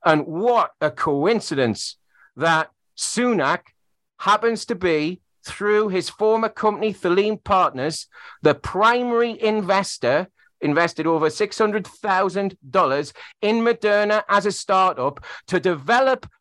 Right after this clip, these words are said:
our M R N A technology in partnership with AstraZeneca and Oxford University.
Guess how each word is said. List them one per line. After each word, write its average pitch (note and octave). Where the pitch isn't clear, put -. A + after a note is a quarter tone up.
our B3
M A#3+
R A#3
N A#3
A A#3
technology G#3+
in F#3
partnership C4
with G#3
AstraZeneca B3
and G#3
Oxford A#3
University. A3+